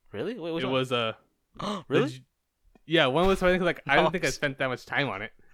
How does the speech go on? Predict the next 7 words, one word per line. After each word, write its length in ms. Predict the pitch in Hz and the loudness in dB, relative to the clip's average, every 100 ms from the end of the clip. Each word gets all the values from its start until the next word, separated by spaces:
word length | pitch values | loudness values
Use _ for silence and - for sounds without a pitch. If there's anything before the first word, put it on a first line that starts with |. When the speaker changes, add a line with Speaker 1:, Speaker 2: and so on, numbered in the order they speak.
| - - _ | -20 -20 _
Speaker 2:
It 80 | 127 | 0
was, 200 | 135 135 | 0 2
uh, 160 | 123 110 | 2 0
Jujutsu 360 | 123 143 139 | -4 -8 -4
Kaisen. 280 | 135 127 107 - _ _ _ _ _ _ _ _ | -2 -2 -2 -12 _ _ _ _ _ _ _ _
Speaker 1:
Oh, 200 | 196 151 | 4 4
okay. 280 | 107 117 117 | 2 -4 -8